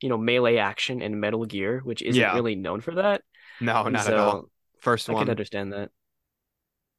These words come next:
Speaker 1: I remember I played the demo. I'd, I'd like it, I'd play the sequel for sure if, uh, it came bundled with, uh, maybe a collector's edition option. But if it came bundled with a designer from the game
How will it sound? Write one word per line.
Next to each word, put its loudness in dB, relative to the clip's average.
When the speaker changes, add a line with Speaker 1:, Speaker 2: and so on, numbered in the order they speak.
Speaker 1:
I -2
remember 6
I 4
played 2
the 2
demo. 4
I'd, 0
I'd 2
like 0
it, -8
I'd 2
play 2
the 0
sequel -2
for -4
sure 0
if, -6
uh, 2
it -2
came -2
bundled 0
with, -2
uh, 4
maybe 2
a 2
collector's -2
edition -4
option. -8
But -4
if -6
it -4
came 0
bundled 2
with -2
a 0
designer 0
from -4
the -2
game -2